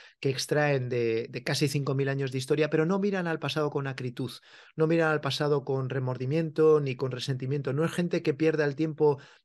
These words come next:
en lamentaciones. Ellos son muy conscientes, lo cuento además así en el libro, oye, la vida te da unas cartas y son esas cartas con las que tienes que jugar. Y en función de cómo aprendas a jugar con esas cartas,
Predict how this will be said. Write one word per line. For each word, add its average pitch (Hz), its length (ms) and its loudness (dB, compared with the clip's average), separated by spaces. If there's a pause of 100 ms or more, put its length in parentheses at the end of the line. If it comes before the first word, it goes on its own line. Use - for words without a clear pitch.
en 160 160 2
lamentaciones. 131 720 -2 (360)
Ellos 214 300 4
son 202 360 0
muy 165 200 0
conscientes, 165 460 0
lo 139 140 0
cuento 170 260 2
además 135 320 -2
así 139 220 0
en 135 80 0
el 127 100 -2
libro, 147 420 2 (640)
oye, 131 300 2
la 123 160 -2
vida 160 200 4
te 143 100 2
da 143 80 2
unas 135 220 -2
cartas 170 480 -4 (420)
y 160 60 2
son 165 180 2
esas 151 220 0
cartas 156 300 0
con 143 100 -2
las 131 120 -2
que 131 120 -6
tienes 151 240 -4
que 139 80 -2
jugar. 131 340 -4 (320)
Y 170 140 4
en 160 80 2
función 156 360 -2
de 226 120 0
cómo 208 240 0
aprendas 170 400 0
a 143 60 0
jugar 147 380 0
con 131 160 -6
esas 131 280 -4
cartas, 175 500 -2